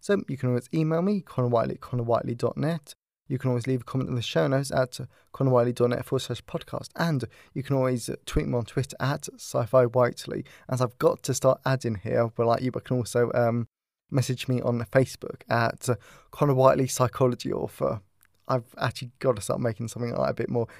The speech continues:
official for that. <laughs> Okay then, but it is a, a page, not a personal account. And this episode has been sponsored by Social Psychology, a guide to social and a cultural psychology, third edition. This is a great book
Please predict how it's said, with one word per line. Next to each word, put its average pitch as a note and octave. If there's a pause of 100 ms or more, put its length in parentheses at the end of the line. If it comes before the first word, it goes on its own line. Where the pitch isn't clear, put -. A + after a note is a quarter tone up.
official -
for -
that. - (180)
<laughs> C3+ (400)
Okay A#2+
then, -
but C3+
it C3+
is C3+
a, B2
a A#2+
page, B2
not A#2 (100)
a A2+
personal -
account. - (420)
And D#3
this D3
episode E3
has C3+
been C3+
sponsored B2+
by E3+
Social D#3
Psychology, E3
a D3+
guide C3
to B2+
social D#3+
and B2+
a B2
cultural C#3
psychology, - (240)
third C3
edition. A#2 (140)
This C3+
is B2+
a C#3
great E3+
book C3+